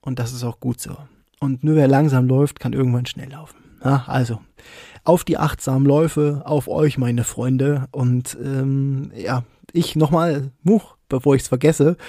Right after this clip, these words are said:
Shoutout an, äh, alle vom Wochenende, die Halbmarathon, Marathon oder was auch immer für Distanzen gelaufen sind. Oberelbe-Marathon in, äh, in, ich glaub, in Karlsruhe war noch was, in,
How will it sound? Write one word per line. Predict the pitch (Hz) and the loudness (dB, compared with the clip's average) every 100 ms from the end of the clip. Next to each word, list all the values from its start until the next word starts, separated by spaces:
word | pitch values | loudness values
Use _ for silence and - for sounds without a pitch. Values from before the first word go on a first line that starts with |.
| - - - - | -18 -18 -10 -2
Shoutout | - 269 247 196 - | 2 2 2 2 0
an, | 147 143 135 | 2 2 0
äh, | 139 120 - | -2 -2 -2
alle | 143 156 147 147 151 _ _ | 0 2 2 -2 -6 _ _
vom | - 135 135 | 0 2 4
Wochenende, | 147 143 127 139 139 | 2 -2 0 0 0
die | 139 135 117 | 0 0 2
Halbmarathon, | 139 156 135 135 - 131 | 0 0 0 0 2 2
Marathon | 135 135 127 131 | 2 2 2 0
oder | 127 127 | 2 2
was | 135 147 | 2 2
auch | 143 | -2
immer | 147 143 | 0 0
für | 131 | 2
Distanzen | 127 - 131 127 131 | 0 0 -2 0 -2
gelaufen | 131 - | -2 -4
sind. | 143 139 | -2 0
Oberelbe-Marathon | 160 160 143 120 151 151 143 139 135 135 - 139 | 2 2 2 0 0 2 2 2 0 -2 -2 0
in, | 139 147 147 135 - - - - - | 0 0 0 -2 -10 -18 -20 -16 -4
äh, | 139 135 - - | 0 0 -2 -4
in, | 147 139 | -4 -4
ich | - 131 | -6 -8
glaub, | - 143 151 | -2 0 0
in | |
Karlsruhe | 139 135 160 165 - 147 131 | -2 2 2 2 2 2 4
war | 135 | 2
noch | 131 - | 0 0
was, | 127 131 123 - - - | 0 0 -4 -12 -12 -8
in, | 143 135 139 139 135 | -4 0 0 0 0